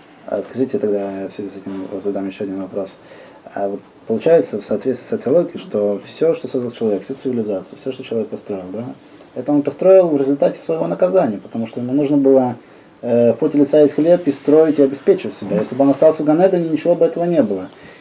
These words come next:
Ни то, что построено, ни то, что сделано, ни то, что человек достиг в науке, ни вот этих дос-, тысячелетий истории, ничего бы этого не было, да, если, как бы, я правильно понял,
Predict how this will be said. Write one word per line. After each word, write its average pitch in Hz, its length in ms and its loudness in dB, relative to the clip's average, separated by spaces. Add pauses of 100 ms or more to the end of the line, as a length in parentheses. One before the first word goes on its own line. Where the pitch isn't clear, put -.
(140)
Ни 151 200 0
то, 175 160 4
что 143 140 0
построено, 147 520 6
ни 165 100 2
то, 170 120 0
что 139 160 0
сделано, 135 440 6
ни 151 80 2
то, 160 120 2
что - 120 -6
человек 147 280 6
достиг 139 320 0
в 139 40 2
науке, 139 440 4
ни 143 220 2
вот 147 160 0
этих 143 240 0
дос-, 139 220 -2 (680)
тысячелетий 147 500 0
истории, 143 260 2
ничего 190 200 4
бы 190 80 6
этого 175 180 0
не 131 180 2
было, 101 180 -4
да, 170 280 0
если, 113 360 -8
как 110 160 -6
бы, 113 100 -2
я 117 60 0
правильно 113 280 2
понял, 104 240 -4